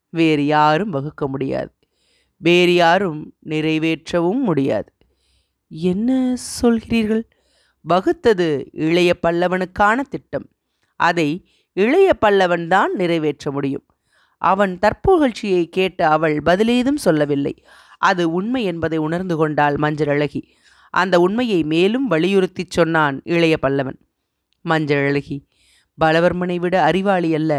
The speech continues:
இந்த உபதலைவன். அவன் அறிவில் இவன் அறிவு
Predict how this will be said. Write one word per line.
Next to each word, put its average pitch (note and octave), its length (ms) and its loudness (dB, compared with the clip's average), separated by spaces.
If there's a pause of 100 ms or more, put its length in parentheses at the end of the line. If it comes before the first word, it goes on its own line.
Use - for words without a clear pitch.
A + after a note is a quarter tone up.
(140)
இந்த D#3+ 300 -6
உபதலைவன். C3+ 520 -4 (880)
அவன் D#3+ 300 0
அறிவில் E3 540 -2
இவன் E3 320 -4
அறிவு D#3+ 320 -2